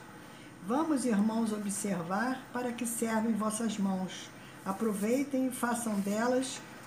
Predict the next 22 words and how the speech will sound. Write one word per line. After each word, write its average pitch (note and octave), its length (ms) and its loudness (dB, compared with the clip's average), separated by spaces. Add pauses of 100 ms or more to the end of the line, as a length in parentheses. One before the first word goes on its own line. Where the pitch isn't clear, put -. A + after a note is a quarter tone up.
(100)
o A3 40 2
que G#3+ 160 -2
puderem G#3 600 2
de G3+ 120 2
bom, F3 360 -2 (440)
para G3 260 2
serem G3+ 440 0
vitoriosos G3 960 0 (220)
e A3 60 2
felizes. F3 840 4 (800)
Com G#3+ 180 2
mãos G3+ 440 4
limpas D#4+ 760 4
e B3 80 0
cheirosas, A#3+ 960 2
exalando A3+ 540 4
o G#3 40 -2
perfume D4 800 4 (500)
que A#3 100 4
as A3+ 180 4
fazem G#3+ 460 4
virtuosas. E3 960 0